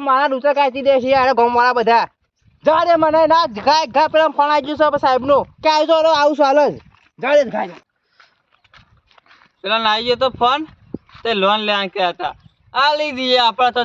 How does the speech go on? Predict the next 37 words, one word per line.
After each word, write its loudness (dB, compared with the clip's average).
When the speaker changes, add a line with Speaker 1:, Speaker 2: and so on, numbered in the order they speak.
Speaker 2:
ચોક્કસ -2
ના 0
છે. 0
આપણા -6
તો -10
એ -8
રહ્યો, -2
નોકરી -2
એ 0
રહી -2
કરી 2
એટલે -2
એ -2
રહ્યું. -4
બધાને -6
જે -4
હોય 0
ને -8
ગરીબોને, -2
કામ 0
થઈ 0
જાય 2
આપણોને, 0
એ -6
તો 2
હપ્તા -2
તો 0
ભરાઈ 0
જાય. -4
જવા -2
દે -6
મારા, -2
લોન -4
કમ્પ્લીટ -6
ચાલી -4
દેવી -8
પડે. -14